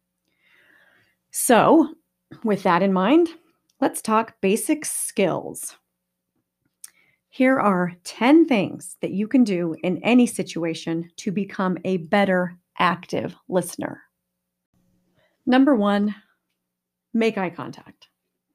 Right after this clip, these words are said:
Usually, not always, but usually, this is indicative of the level of attention you are giving to whoever is talking to you.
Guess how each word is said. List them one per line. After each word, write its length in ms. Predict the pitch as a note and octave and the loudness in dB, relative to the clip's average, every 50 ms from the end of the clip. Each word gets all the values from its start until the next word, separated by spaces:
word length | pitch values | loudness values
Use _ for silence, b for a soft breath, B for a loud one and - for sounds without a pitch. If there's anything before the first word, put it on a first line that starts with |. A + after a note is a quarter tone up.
| _ _ _ _ _ _ - | _ _ _ _ _ _ -4
Usually, 640 | A3 A#3 C4 C4+ A#3+ G3+ F3+ E3 E3 F#3+ G3+ - _ _ _ _ _ _ _ - | 2 4 4 4 4 2 -2 -4 -4 -6 -8 -12 _ _ _ _ _ _ _ -2
not 180 | G#3 A3+ B3+ C#4+ | 2 2 4 4
always, 440 | B3+ G3 F3+ E3+ E3 F#3+ G3+ - - _ _ _ - | 4 4 2 0 -2 -4 -8 -12 -16 _ _ _ -4
but 140 | G#3+ - | -2 -2
usually, 640 | G3+ A3+ A#3+ B3 A#3 G3+ F3+ E3 D#3+ F#3 G3 G3+ b b b b b b | 2 2 2 2 2 0 -4 -6 -6 -6 -8 -10 b b b b b b
this 180 | - A#3 A#3 - | 2 2 4 4
is 120 | D4 - | 0 4
indicative 560 | D#4 C#4+ C4+ C4+ G#3+ G#3 G#3+ G#3 G3+ G3 F3+ G#3 | 4 4 4 4 2 0 0 -4 -6 -4 -6 -6
of 160 | - F3+ E3+ | -8 -4 -2
the 100 | G3+ F#3+ | 0 0
level 320 | F#3 F#3 F3+ F3 G3+ G3+ | 2 0 0 0 -2 -4
of 140 | - G3+ F#3+ | -4 -2 -2
attention 640 | A#3 A#3 - - - G3+ F3+ E3+ - - E3+ E3+ F3 | -2 -4 -4 -4 -2 -2 -2 -2 -4 -4 -4 -4 -4
you 120 | F3 F#3+ F#3 | -4 -4 -4
are 100 | F3+ F3 | -4 -4
giving 420 | F3 F3+ D#3+ D#3 E3 E3 E3+ E3+ | -2 -4 -2 -2 -2 -4 -4 -6
to 160 | - - F#3+ | -8 -8 -6
whoever 460 | E3+ F3+ F3+ F3+ E3+ E3 D#3+ E3 E3+ | -4 -2 0 0 0 0 0 0 0
is 160 | F#3 F#3 - - | -2 -2 -2 0
talking 360 | F3 C3 A#2+ - - - D3 | 0 0 0 -2 -6 -10 -10
to 120 | - G2+ - | -8 -8 -12
you. 120 | - | -12